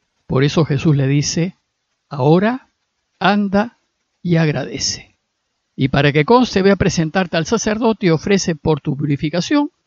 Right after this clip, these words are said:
lo que mandó Moisés. Ahora que estás jurado, haz lo que manda la ley". Jesús es el primero que practicó la inclusión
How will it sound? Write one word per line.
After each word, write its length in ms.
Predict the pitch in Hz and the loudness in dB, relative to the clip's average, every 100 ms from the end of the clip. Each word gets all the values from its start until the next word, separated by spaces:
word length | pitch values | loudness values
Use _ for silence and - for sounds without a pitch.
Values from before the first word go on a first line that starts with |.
| _ _ _ _ _ | _ _ _ _ _
lo 260 | 156 151 147 | 4 4 4
que 140 | 143 | 2
mandó 280 | 135 139 135 | 2 2 0
Moisés. 680 | 123 127 - - - - _ _ _ _ _ _ _ - | -2 -10 -12 -10 -12 -12 _ _ _ _ _ _ _ -4
Ahora 340 | 147 240 269 | 2 4 4
que 80 | 240 | 2
estás 220 | 233 262 | 2 0
jurado, 680 | - 240 254 285 214 214 381 _ | 2 4 4 4 4 4 2 _
haz 220 | 226 220 | 2 6
lo 200 | 190 190 | 6 6
que 120 | 160 | 4
manda 300 | 160 165 143 | 2 2 0
la 120 | 131 | -4
ley". 300 | 135 131 - - _ _ _ _ _ _ _ _ _ | -8 -10 -14 -20 _ _ _ _ _ _ _ _ _
Jesús 360 | 120 - 156 175 | -8 -2 0 0
es 160 | 147 | 0
el 120 | 160 | -2
primero 440 | 143 160 196 214 202 | 0 0 2 2 2
que 140 | 156 | 2
practicó 540 | - 190 - 165 190 190 | -2 -4 -4 0 4 4
la 260 | 160 151 - | 4 0 -2
inclusión 800 | 202 190 - 156 - 247 311 | 0 0 2 0 2 2 2